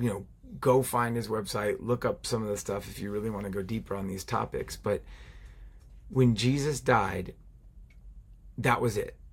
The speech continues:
He said it was finished. And once and for all, he became a curse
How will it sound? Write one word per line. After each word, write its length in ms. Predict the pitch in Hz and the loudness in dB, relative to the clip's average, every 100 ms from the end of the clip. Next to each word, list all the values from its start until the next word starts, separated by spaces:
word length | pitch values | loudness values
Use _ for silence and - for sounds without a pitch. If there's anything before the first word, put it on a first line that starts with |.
| - | -10
He 140 | 113 110 | -6 2
said 160 | 123 | 4
it 60 | 131 | 6
was 160 | 147 | 2
finished. 540 | - 143 113 120 - - - - - - | 0 0 0 -4 -8 -14 -20 -20 -12 -2
And 360 | 117 110 110 | 0 2 4
once 300 | 131 170 180 | 6 6 6
and 160 | 180 180 | 4 2
for 160 | 151 113 | 0 -2
all, 260 | - - - - - - - - - - | -4 -12 -20 -20 -20 -20 -20 -20 -20 -10
he 600 | - - 143 156 151 - - - - 127 | -6 -2 -2 -2 -6 -8 -14 -20 -8 0
became 760 | 123 120 - 151 156 135 120 | 0 0 0 2 2 2 0
a 100 | 117 | -2
curse 500 | - 123 98 - | 2 2 2 -2